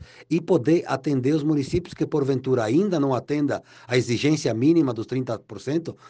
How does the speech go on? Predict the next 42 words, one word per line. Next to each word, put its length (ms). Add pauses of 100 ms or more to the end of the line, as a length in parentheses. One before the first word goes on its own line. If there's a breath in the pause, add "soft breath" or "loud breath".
mas 200
a 60
lei 160
já 120
diz, 320
é 100
o 120
mínimo 480
trinta 320
por 160
cento. 260 (240 soft breath)
Que 60
a 20
gente 180
possa 300
ampliar 340
pra 140
quarenta, 560
pra 140
cinquenta, 680 (280 loud breath)
pra 120
sessenta 440
por 160
cento, 480
e 120
hoje 220
a 40
gente 120
já 80
tem 280 (280 loud breath)
experiências 640
maravilhosas 800
que 100
compram 400 (220 loud breath)
cem 360
por 240
cento 400
os 80
produtos 400
da 60
agricultura 540
familiar. 160